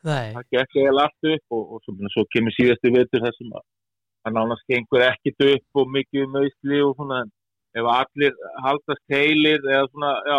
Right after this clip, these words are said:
Speaker 2: allan innan skekkjumarka og förum ekki vel yfir sársaukamörk eins og síðasta vetur, og, já, þá gæti það alveg gerst, sko.
Speaker 1: Já. Svo eru menn aðeins að
Speaker 2: Ég,
Speaker 1: gleyma
Speaker 2: ég er
Speaker 1: Chelsea
Speaker 2: ekkert
Speaker 1: líka.
Speaker 2: eitthvað.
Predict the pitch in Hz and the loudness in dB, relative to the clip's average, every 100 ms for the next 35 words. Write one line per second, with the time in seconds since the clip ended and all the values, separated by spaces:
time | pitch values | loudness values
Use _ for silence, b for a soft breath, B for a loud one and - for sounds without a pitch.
0 | 127 127 139 135 139 147 143 - 151 - | 2 0 0 -2 -4 -10 -10 -4 -4 -4
1 | 156 156 - 160 151 147 143 143 - _ | -6 -6 -4 -2 -2 -2 -4 -6 -12 _
2 | _ _ _ _ _ _ _ _ _ _ | _ _ _ _ _ _ _ _ _ _
3 | - 135 127 131 135 139 147 147 143 156 | -2 0 0 -4 2 2 4 2 0 0
4 | 160 165 160 160 160 151 151 139 143 156 | -2 -2 -4 -2 -4 -6 -12 -12 -6 -6
5 | - 156 151 - 110 104 104 82 117 117 | -2 -2 -2 -2 -4 -4 -6 -2 0 2
6 | 135 - 151 160 165 180 185 175 185 175 | 2 0 -2 0 0 0 0 0 0 0
7 | 196 202 - - 104 _ _ _ 143 123 | 0 -2 -6 -20 -20 _ _ _ -14 -12
8 | 95 98 _ _ _ _ _ _ _ _ | -12 -18 _ _ _ _ _ _ _ _
9 | _ _ _ _ _ _ _ _ _ _ | _ _ _ _ _ _ _ _ _ _
10 | - 131 131 135 147 147 143 139 123 123 | -18 -16 -12 -10 -8 -6 -2 2 2 4
11 | 117 131 143 185 220 214 170 147 - - | 4 4 4 2 2 2 2 0 -2 -16